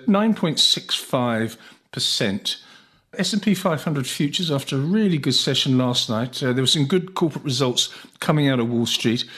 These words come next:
so that cheered the market, which is, uh, was a bit oversold, I must admit, so it's fairly predictable. Anyway, four thousand and eighty-one for the S and P,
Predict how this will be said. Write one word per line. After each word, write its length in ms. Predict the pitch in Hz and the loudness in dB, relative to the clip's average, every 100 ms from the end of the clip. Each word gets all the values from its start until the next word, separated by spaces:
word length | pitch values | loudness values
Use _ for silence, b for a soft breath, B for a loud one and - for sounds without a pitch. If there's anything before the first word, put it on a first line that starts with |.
| B B | B B
so 200 | - 131 | -2 0
that 180 | 135 - | 0 0
cheered 320 | - 151 131 | 0 2 2
the 80 | 120 | 4
market, 460 | 120 113 - 131 | 4 2 -2 -4
which 340 | 147 127 - - | -2 0 0 0
is, 340 | 127 - - 131 | 0 2 2 2
uh, 160 | 120 | 2
was 140 | 156 175 | 2 2
a 40 | |
bit 140 | 226 | 2
oversold, 640 | 160 135 127 - 120 117 143 | 2 2 2 0 0 0 2
I 20 | |
must 260 | 123 117 - | 0 0 0
admit, 240 | 104 117 | 0 0
so 140 | - | -2
it's 140 | 127 139 | -4 -4
fairly 260 | 170 147 | -2 0
predictable. 540 | 120 110 110 - 117 - | -2 -4 -6 -6 -6 0
Anyway, 280 | 220 196 127 | 4 4 4
four 200 | 123 233 | 2 0
thousand 360 | 226 220 190 170 | 2 4 4 4
and 100 | 156 | 2
eighty-one 400 | 143 156 139 127 | 2 2 2 0
for 120 | 131 | 0
the 100 | 120 | 0
S 180 | 113 131 | 0 -2
and 80 | |
P, 320 | 113 127 127 | -2 0 0